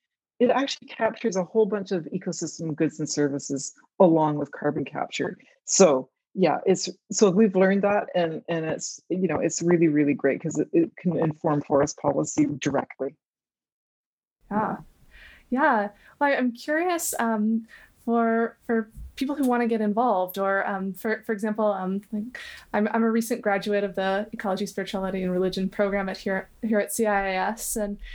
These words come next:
Speaker 2: and what advice would you give to, to either recent, you know, uh, s-, graduates or people just getting started, or, or anybody who wants to get involved? What advice would you give to, to people who wanna,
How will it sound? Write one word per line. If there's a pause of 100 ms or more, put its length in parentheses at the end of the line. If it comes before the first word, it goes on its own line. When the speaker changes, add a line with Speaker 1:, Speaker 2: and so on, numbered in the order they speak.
(120)
Speaker 2:
and
what
advice
would
you
give
to,
to (480)
either
recent, (160)
you
know, (460)
uh,
s-,
graduates
or
people
just
getting
started,
or,
or
anybody
who
wants
to
get
involved?
What
advice
would
you (160)
give
to,
to
people
who
wanna,